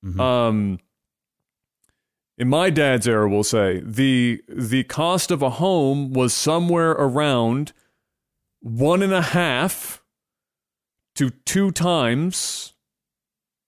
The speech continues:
Speaker 2: their salary, their entire year's salary. Okay? Full stop.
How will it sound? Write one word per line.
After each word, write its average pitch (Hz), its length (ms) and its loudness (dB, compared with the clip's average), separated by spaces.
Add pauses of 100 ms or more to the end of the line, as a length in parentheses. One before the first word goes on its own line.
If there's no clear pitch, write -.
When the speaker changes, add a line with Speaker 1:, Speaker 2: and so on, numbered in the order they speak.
(480)
Speaker 2:
their 123 160 0
salary, 123 640 0
their 123 180 0
entire 151 460 0
year's 139 260 2
salary. 104 460 -2 (540)
Okay? 113 380 -2 (920)
Full 151 160 2
stop. 98 400 -2